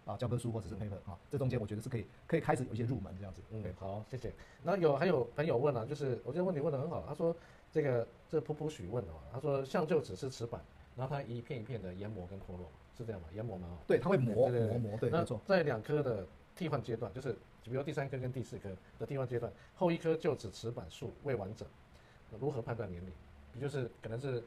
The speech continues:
Speaker 2: 前一颗啊，应该讲表达是前一颗研磨，比如它有八个齿板，我随便讲，
Speaker 1: 对，对，对。
Speaker 2: 呃，然后研磨剩下三个齿板，
Speaker 1: 嗯。
Speaker 2: 然后后面呢，这个还在往前推，
Speaker 1: 嗯。
Speaker 2: 那这样怎么判断年龄？还是可以吗？
Speaker 1: 还是可以，还是可以，因为就是说它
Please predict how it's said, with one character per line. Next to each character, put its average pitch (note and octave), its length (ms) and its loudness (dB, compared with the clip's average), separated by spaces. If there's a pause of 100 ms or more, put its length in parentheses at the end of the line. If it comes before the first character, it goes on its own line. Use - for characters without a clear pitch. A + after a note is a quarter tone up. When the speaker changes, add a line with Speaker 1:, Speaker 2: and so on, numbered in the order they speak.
(160)
Speaker 2:
前 C#3 160 0
一 D3+ 40 0
颗 D3 120 0
啊， - 140 -2
应 C3 80 -8
该 C3 80 -4
讲 A2+ 240 -6
表 G2+ 140 -8
达 G2+ 120 -6
是 B2 140 -4 (340)
前 B2+ 140 -4
一 - 20 -4
颗 C#3 80 -4 (140)
研 A#2 120 -2
磨， A2 200 -6 (180)
比 A#2 80 -6
如 B2+ 60 0
它 C#3 140 0
有 A2+ 100 -2
八 A#2 180 -6
个 G#2 80 -8
齿 F#2 140 -12
板， - 120 -16 (100)
我 - 60 -10
随 C3 100 -4
便 C3 100 -2
讲， F#2 160 -8
Speaker 1:
对， G#2 80 -4
对， G#2+ 220 -8
对。 G#2+ 80 -4
Speaker 2:
呃， A2+ 80 -2
然 A2+ 100 -2
后 C#3+ 100 2
研 B2+ 140 -2
磨 A#2+ 100 -2
剩 D#3 120 2
下 C#3+ 100 2
三 C3+ 160 -2
个 C3 80 -2
齿 - 140 -12
板， G#2+ 120 -12 (160)
Speaker 1:
嗯。 G#2+ 60 -4
Speaker 2:
然 B2+ 80 -2
后 - 80 -2 (200)
后 E3 120 0
面 D3+ 160 2
呢， G#2 240 -2 (220)
这 C3+ 120 0
个 A#2+ 120 -2
还 A2+ 100 -8
在 B2+ 120 -2
往 F#2+ 140 -6
前 F#2 180 -10
推， G#2+ 220 -6 (140)
Speaker 1:
嗯。 G2+ 80 -6 (100)
Speaker 2:
那 D3 100 -2
这 C#3+ 80 -2
样 - 60 0
怎 G#2 80 -6
么 F2+ 60 -6
判 G#2+ 120 -4
断 G2+ 120 -6
年 D#2+ 100 -10
龄？ D2+ 80 -14 (160)
还 A2 80 -8
是 C3 60 -4
可 A#2+ 80 -6
以 G2 40 -6
吗？ E2 60 -10 (220)
Speaker 1:
还 D3 100 4
是 F#3+ 100 8
可 D3 140 12
以， C3+ 80 8
还 A2+ 80 2
是 B2+ 60 2
可 A#2+ 80 4
以， - 60 0
因 D#3 60 4
为 E3 60 6
就 D#3+ 80 6
是 D3 60 6
说 C#3+ 120 6
它 C#3 220 4